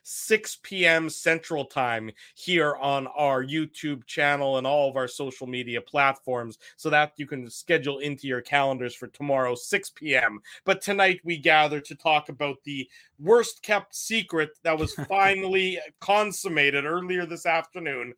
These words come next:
Speaker 1: The Winnipeg Jets trading Pierre-Luc Dubois to the Los Angeles Kings. First, they sign him to an, uh, eight-year, uh, contract extension with an average annual value of eight point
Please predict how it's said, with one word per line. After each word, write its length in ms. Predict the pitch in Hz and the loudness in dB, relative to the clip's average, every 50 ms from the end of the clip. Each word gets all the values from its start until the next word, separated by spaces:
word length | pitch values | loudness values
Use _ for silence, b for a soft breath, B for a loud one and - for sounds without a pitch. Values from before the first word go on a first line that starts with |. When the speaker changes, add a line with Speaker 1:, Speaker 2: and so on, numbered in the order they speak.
| b b b b b | b b b b b
Speaker 1:
The 80 | 170 | -2
Winnipeg 540 | 160 180 190 190 180 - 185 185 170 147 135 | 0 2 2 0 0 0 0 -2 -2 -2 -6
Jets 400 | - 170 170 170 170 - - - - | -2 2 2 2 2 0 -8 -16 -16
trading 800 | - - - - 202 202 202 196 190 180 180 180 180 180 170 b b b b _ | -18 -14 -6 -2 2 2 4 2 4 4 2 2 2 -2 -6 b b b b _
Pierre-Luc 760 | - - - 190 190 185 185 190 190 185 175 175 175 170 _ _ - | -18 -10 -4 0 2 2 2 2 2 0 0 0 0 -2 _ _ -8
Dubois 580 | 185 175 160 135 139 147 170 170 165 160 165 165 165 | -6 -6 -6 -6 -2 2 4 4 6 6 4 2 0
to 80 | - 165 | -4 -8
the 100 | 165 160 | -6 -4
Los 340 | 156 151 156 160 151 - - | -2 0 0 0 0 0 0
Angeles 520 | 170 165 170 170 160 185 180 185 175 - - | 0 2 0 -2 -4 -4 -4 -2 -4 -4 -8
Kings. 540 | - - 196 165 143 139 147 156 147 - B B B B B _ - | -8 -2 0 0 0 0 -4 -6 -8 -12 B B B B B _ 2
First, 320 | 190 190 196 196 - - | 4 4 4 2 -2 -2
they 140 | - 196 185 | 0 0 0
sign 480 | 180 - - - 190 170 170 175 180 175 | 0 -2 -4 2 2 4 4 4 2 0
him 200 | 180 185 180 170 - | -4 -6 -6 -8 -8
to 200 | - 180 170 165 | -4 -2 2 2
an, 220 | 160 160 156 156 - _ _ _ - 156 | 2 2 0 -4 -10 _ _ _ -10 -6
uh, 380 | 156 139 143 139 131 131 127 117 110 _ _ - 180 | -2 0 0 0 0 -2 -4 -8 -10 _ _ -2 -2
eight-year, 840 | 202 214 196 - _ 180 180 175 180 185 185 185 185 185 180 180 b b b b b b | -2 -2 -2 -8 _ -12 -6 -4 0 2 2 4 4 2 0 -2 b b b b b b
uh, 200 | 156 156 151 151 147 | 0 2 2 2 0
contract 720 | - - 185 180 185 185 185 - 190 180 175 170 - - | 0 2 4 4 4 4 2 2 2 2 2 2 -2 -8
extension 640 | 175 - - - - 180 170 165 - - 180 175 170 | -16 -14 -12 -2 2 2 2 2 0 -6 -6 -4 -4
with 160 | 151 147 - | -4 -6 -6
an 120 | 147 139 143 - - | -6 -10 -10 -8 2
average 480 | 156 170 175 180 175 170 190 185 156 170 - - | 6 6 8 8 6 4 2 0 0 -4 -6 0
annual 560 | 165 160 165 170 170 170 170 170 165 160 147 | 2 2 2 2 0 0 0 0 0 0 -2
value 600 | 131 151 147 156 160 160 165 165 160 165 165 156 b b b b b | 0 2 4 4 4 4 2 0 0 -2 -4 -6 b b b b b
of 200 | 143 143 127 - - 151 | -2 -2 -2 -4 -6 -4
eight 240 | 170 185 180 _ _ _ _ | -4 -4 -4 _ _ _ _
point 340 | - 170 175 170 165 160 | -4 -4 -2 -2 -4 -6